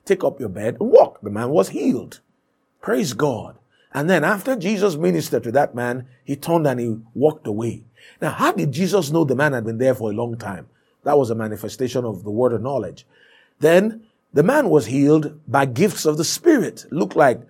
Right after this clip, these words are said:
that was special faith with the gifts of healings. That's how the man was healed. After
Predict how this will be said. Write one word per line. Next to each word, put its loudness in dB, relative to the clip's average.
that 6
was 4
special 4
faith 2
with -2
the 0
gifts 0
of -4
healings. -10
That's 2
how 0
the -4
man -4
was -4
healed. -10
After 2